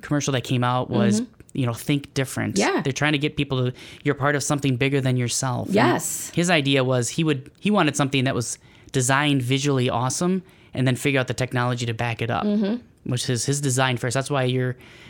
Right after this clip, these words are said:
Speaker 1: Apple designs are so slick
Speaker 2: Mm-hmm.
Speaker 1: and the way that they work. Although I feel like that's kinda slipping away as he's been gone for a
Speaker 2: Mm,
Speaker 1: while now.
Speaker 2: yeah.
Speaker 1: It's, it's becoming more of a commodity,
Speaker 2: 'Cause somebody
Speaker 1: but
Speaker 2: needs to be, you know.
Speaker 1: Well, he was unique,
Speaker 2: They
Speaker 1: but
Speaker 2: need
Speaker 1: he also understood the fe-,
Speaker 2: <laughs> He's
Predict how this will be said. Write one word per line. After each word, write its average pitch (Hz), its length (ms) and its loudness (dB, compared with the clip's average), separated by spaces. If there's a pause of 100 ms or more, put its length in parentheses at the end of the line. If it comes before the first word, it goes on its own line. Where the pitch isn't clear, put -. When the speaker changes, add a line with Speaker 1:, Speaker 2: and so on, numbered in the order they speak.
Speaker 1:
Apple 127 240 0
designs 127 320 2
are 120 40 0
so 120 400 -2
slick - 420 -4
Speaker 2:
Mm-hmm. - 120 -4
Speaker 1:
and 269 380 2
the 123 100 -4
way 123 120 0
that 123 140 -2
they 120 100 -4
work. 123 260 -2
Although 127 300 -2 (340)
I 127 60 -2
feel 135 200 0
like 123 160 -2
that's 120 200 -4
kinda 123 200 -2
slipping 127 340 0
away 120 280 0
as 117 140 -4
he's 120 140 -4
been 117 160 -2
gone 135 220 2
for 208 100 -2
a 180 40 2
Speaker 2:
Mm, 175 40 2
Speaker 1:
while 120 180 0
now. 185 200 2
Speaker 2:
yeah. 311 60 2
Speaker 1:
It's, 143 140 -2
it's 110 140 -8
becoming 123 360 -2
more 123 120 -2
of 120 60 -4
a 117 40 -2
commodity, 131 440 -2
Speaker 2:
'Cause 110 100 -2
somebody 196 280 2
Speaker 1:
but 196 40 2
Speaker 2:
needs 190 260 0
to 175 80 -2
be, 175 480 2 (320)
you 202 120 0
know. 165 240 -2 (460)
Speaker 1:
Well, 165 100 0
he 190 100 4
was 147 160 0
unique, 160 320 2
Speaker 2:
They 208 60 4
Speaker 1:
but 226 100 6
Speaker 2:
need 214 100 6
Speaker 1:
he 165 100 2
also 151 240 0
understood 180 540 2
the 127 80 -2
fe-, 160 220 -2
Speaker 2:
<laughs> - 20 -2
He's 226 180 6